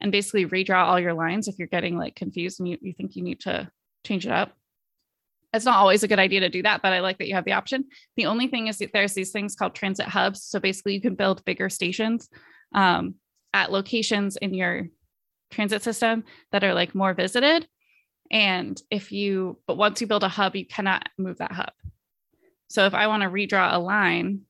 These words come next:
I have to take that hub into consideration, because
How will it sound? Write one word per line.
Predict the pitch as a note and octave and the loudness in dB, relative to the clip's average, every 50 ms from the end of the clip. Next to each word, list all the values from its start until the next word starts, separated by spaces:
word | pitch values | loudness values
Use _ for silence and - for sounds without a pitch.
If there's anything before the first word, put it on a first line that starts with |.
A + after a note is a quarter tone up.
| _ _ _ _ _ _ _ _ _ _ _ _ _ _ _ _ _ _ _ _ _ _ _ | _ _ _ _ _ _ _ _ _ _ _ _ _ _ _ _ _ _ _ _ _ _ _
I | G#3+ | -4
have | G#3 G#3 G#3 G3 G3 - | -2 0 0 0 0 0
to | G#3 | -6
take | G3 - G3+ F#3+ | -4 -4 -4 -2
that | - F#3 F3+ F3+ | -2 -2 -2 0
hub | G3 F#3 F3+ F#3+ | -2 0 0 0
into | G3 F#3+ - G3+ | -2 -2 -4 -6
consideration, | - G3 F#3 - G3 F3+ F3+ F3 F3 F#3 F#3+ - A#3+ A#3+ | -6 -6 -4 -4 -2 -2 -2 -2 -2 -4 -4 -4 -4 -4
because | A3 A3 G3 - F#3 F3+ - _ | -4 -6 -4 -4 -4 -6 -6 _